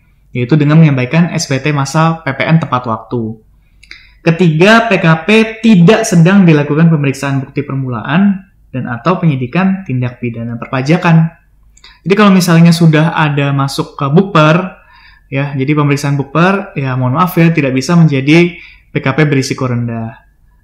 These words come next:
Dan yang keempat, P K P tidak pernah dipidana karena melakukan tindak pidana perpajakan berdasarkan putusan pengadilan yang telah mempunyai kekuatan hukum tetap dalam jangka waktu lima tahun terakhir. Oke, jadi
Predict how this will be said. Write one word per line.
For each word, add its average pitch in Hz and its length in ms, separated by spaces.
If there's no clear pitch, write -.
Dan 123 160
yang 123 80
keempat, 123 480
P 147 160
K 139 240
P 214 160
tidak 190 240
pernah 220 240
dipidana 190 800
karena 170 320
melakukan 165 480
tindak 147 320
pidana 131 320
perpajakan 131 800
berdasarkan 185 560
putusan 170 320
pengadilan 160 480
yang 151 160
telah 185 240
mempunyai 156 400
kekuatan 147 320
hukum 156 160
tetap - 480
dalam 135 240
jangka 127 240
waktu 123 320
lima 123 240
tahun 127 320
terakhir. 110 720
Oke, 147 320
jadi 180 480